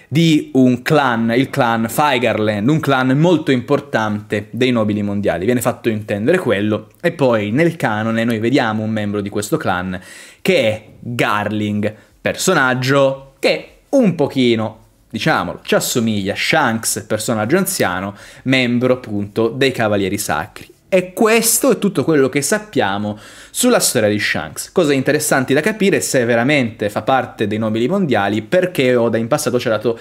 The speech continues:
l'informazione del mare dell'Ovest. Vedremo se comunque la debunkerà in questo modo. Tra l'altro, ultima cosa che voglio dire, visto che è vicina ai giorni nostri come informazione, il fatto che Garling e Shanks condividono il cognome, il che potrebbe essere strano per alcuni,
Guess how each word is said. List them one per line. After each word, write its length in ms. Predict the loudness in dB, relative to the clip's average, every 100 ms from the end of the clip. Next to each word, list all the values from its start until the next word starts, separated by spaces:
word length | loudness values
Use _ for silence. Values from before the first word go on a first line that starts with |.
| -8
l'informazione 1040 | -4 -2 -2 -2 -2 -4 0 0 2 -2 0
del 180 | 0 2
mare 220 | 0 0
dell'Ovest. 800 | 0 2 2 0 -2 -2 -6 -2
Vedremo 400 | 0 2 2 0
se 120 | -4
comunque 460 | -4 -2 -2 -2 0
la 100 | 0
debunkerà 680 | 0 -2 -2 -2 -2 -2
in 160 | -6 -6
questo 280 | -6 -4 0
modo. 300 | 0 0 -6 -14 -16 -2
Tra 100 | 0
l'altro, 260 | 0 2
ultima 220 | 0 0 0
cosa 220 | 0 0
che 80 | 0
voglio 240 | 2 2
dire, 500 | 4 2 2 -2 -10
visto 260 | -8 -6 -4
che 120 | -4
è 40 | -2
vicina 260 | -2 -2
ai 80 | 0
giorni 260 | 0 0 0
nostri 320 | -2 -2 -4
come 140 | -4
informazione, 800 | -2 -2 -2 -2 0 0 0 -4 -8 -12 -6
il 80 |
fatto 220 | -4 -2 -2
che 80 |
Garling 720 | 0 0 2 0 0 -2 -4 -4
e 240 | -4 -2
Shanks 640 | -2 0 0 -2 -4 -4 -4
condividono 520 | -2 -2 -2 -2 -4
il 40 |
cognome, 480 | -6 -4 0 0 0
il 100 | -2
che 220 | -2 -2 -2
potrebbe 420 | -4 -2 0 0
essere 300 | 0 0 -2
strano 600 | -2 -2 0 2 2 0
per 140 | 2
alcuni, 480 | 0 0 0 0 -2